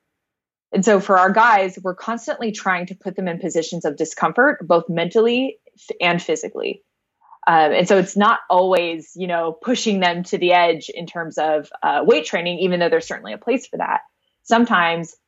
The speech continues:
it's working on, you know, meditation and, or working on focus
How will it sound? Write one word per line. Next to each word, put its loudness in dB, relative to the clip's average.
it's 0
working -2
on, 2
you 0
know, 2
meditation -2
and, -4
or 2
working 0
on -4
focus -2